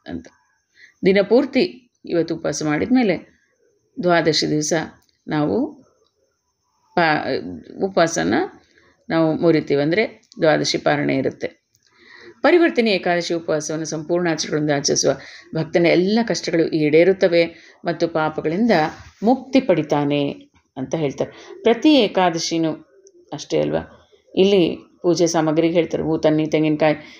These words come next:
ವೀಳ್ಯದೆಲೆ, ಅಡಿಕೆ, ಹಣ್ಣು, ಧೂಪ, ದೀಪ, ತುಪ್ಪ, ಅಕ್ಷತೆ, ಪಂಚಾಮೃತ, ತುಳಸಿ, ಶ್ರೀಗಂಧ ಎಲ್ಲ ಪು-, ಷೋಡಶೋಪಚಾರ ಪೂಜೆ ಮಾಡೋದು. ಮತ್ತು ದಾನ, ಈ ದಿನ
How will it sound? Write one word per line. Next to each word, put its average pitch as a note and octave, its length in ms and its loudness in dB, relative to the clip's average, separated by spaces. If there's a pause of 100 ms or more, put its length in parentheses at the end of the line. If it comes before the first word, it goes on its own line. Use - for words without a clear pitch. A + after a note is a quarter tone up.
(160)
ವೀಳ್ಯದೆಲೆ, D#3 480 4
ಅಡಿಕೆ, D#3+ 400 0
ಹಣ್ಣು, D#3+ 500 0
ಧೂಪ, D#3+ 260 2
ದೀಪ, D#3 340 0
ತುಪ್ಪ, D#3 360 0 (440)
ಅಕ್ಷತೆ, E3 400 0
ಪಂಚಾಮೃತ, D#3 680 0
ತುಳಸಿ, D3+ 480 2
ಶ್ರೀಗಂಧ D3+ 400 -2 (520)
ಎಲ್ಲ E4 160 2 (140)
ಪು-, F#3+ 100 4
ಷೋಡಶೋಪಚಾರ E3 760 0 (520)
ಪೂಜೆ D#3 280 2
ಮಾಡೋದು. C#3+ 480 0 (500)
ಮತ್ತು D3 300 0
ದಾನ, D3+ 280 2 (840)
ಈ E3+ 180 2
ದಿನ F3+ 120 4